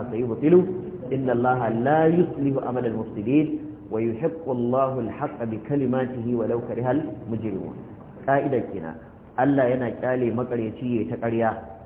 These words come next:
ya gawurta. In Allah ya so ya karya shi, sai ya sa masa wani tarko, sai ya sa masa wata rana. A wannan ranar kuma sai Allah ya raga-raga da shi,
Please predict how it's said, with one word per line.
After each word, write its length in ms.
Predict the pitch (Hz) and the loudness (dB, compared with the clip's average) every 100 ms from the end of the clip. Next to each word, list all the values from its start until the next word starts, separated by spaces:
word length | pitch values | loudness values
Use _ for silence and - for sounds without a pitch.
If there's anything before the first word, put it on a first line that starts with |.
| - - - 104 | -20 -20 -8 0
ya 100 | 117 | 4
gawurta. 800 | 120 117 123 156 143 139 - - - - - - - - - | 6 8 8 8 6 2 0 -6 -14 -16 -18 -20 -20 -10 -4
In 160 | 127 131 | -4 0
Allah 240 | 139 131 117 | 0 2 2
ya 60 | 120 | 0
so 60 | 131 | -2
ya 80 | 110 - | -2 0
karya 240 | 143 120 | 2 2
shi, 160 | 117 117 | 0 -2
sai 120 | 127 | -2
ya 40 | 113 | 0
sa 120 | 120 117 | 0 0
masa 240 | 113 - | -2 -2
wani 220 | 107 110 110 | -2 -2 -2
tarko, 380 | 131 123 - 95 - - - - | -2 -2 -2 -8 -8 -16 -18 -8
sai 160 | 135 123 | -2 -2
ya 20 | 127 | 2
sa 140 | 123 | 0
masa 220 | 120 120 110 | 2 0 0
wata 240 | 110 113 | 0 2
rana. 480 | 123 131 131 131 123 - - - - - | 4 4 4 2 -2 -10 -16 -18 -16 -4
A 80 | |
wannan 320 | 104 123 110 113 | 0 0 0 0
ranar 320 | 113 113 113 | 0 0 -4
kuma 140 | 107 104 | -6 -6
sai 80 | 117 | -4
Allah 240 | 117 113 | -4 -2
ya 120 | 95 98 | -2 -4
raga-raga 380 | 107 113 113 104 | -2 -2 0 -2
da 80 | |
shi, 80 | 98 | -4